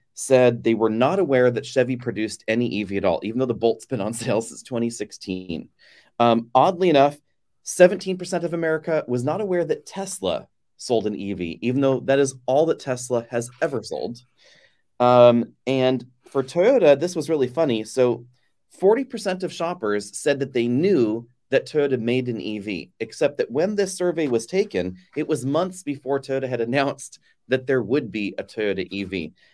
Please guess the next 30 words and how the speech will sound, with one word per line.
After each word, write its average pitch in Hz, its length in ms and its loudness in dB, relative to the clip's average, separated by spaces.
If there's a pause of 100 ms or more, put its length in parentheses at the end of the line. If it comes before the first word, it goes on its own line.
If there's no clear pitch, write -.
(280)
I 151 140 2
am, 139 340 2
I'm 123 400 -2 (240)
blown 151 340 6
away 135 220 6
by 117 180 4
that 110 260 0
one. 87 240 -4 (460)
Um, 120 540 4 (600)
on 143 240 4
the 139 140 0
sad 190 400 -4
front 92 560 -6
here, 107 420 -2
uh, 113 280 4 (240)
thirty-eight 175 400 0
percent 147 380 -4
of 131 120 -4
consumers 127 480 -4
say 127 140 0
they're 113 120 -2
considering 139 680 -4
an 110 180 -6
E 120 160 -2
V 104 200 -6
for 113 140 -10
their 107 120 -2
next 101 260 -4
vehicle 101 300 -4
purchase, 107 500 -4